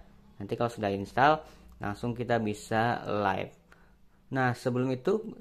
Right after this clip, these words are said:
selain cara tersebut, bisa kita langsung live di mode live yang biasa. Kita pilih video, misalkan. Nah,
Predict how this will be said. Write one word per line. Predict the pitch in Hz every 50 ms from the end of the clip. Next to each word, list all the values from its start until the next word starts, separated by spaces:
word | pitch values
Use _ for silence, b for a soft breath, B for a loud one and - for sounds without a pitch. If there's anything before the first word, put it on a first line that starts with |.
| - - -
selain | - - - 156 147 160 180 185 160 143
cara | 139 131 139 131
tersebut, | 123 127 117 - - 117 117 135 160 165 - 139
bisa | 135 127 123 - - - 156 160 156 156 -
kita | 131 123 123 - - - - 135 143 151 151
langsung | 147 139 123 120 120 - - 120 120 120 117
live | 117 117 127 147 147 - -
di | 120 120 127 143 151 147
mode | 139 123 117 113 113 113 120 123 127 123
live | 117 113 113 117 117 -
yang | 110 107 104 104 107
biasa. | 110 110 113 113 - 120 - - B B B B B B B B
Kita | - - 110 104 - - - 117 -
pilih | - - 117 110 104 104 104 107 113 120 123 123 127 123 123
video, | - 113 104 104 107 107 110 120 120 107 - - - -
misalkan. | - - 92 90 90 - 90 87 92 95
Nah, | -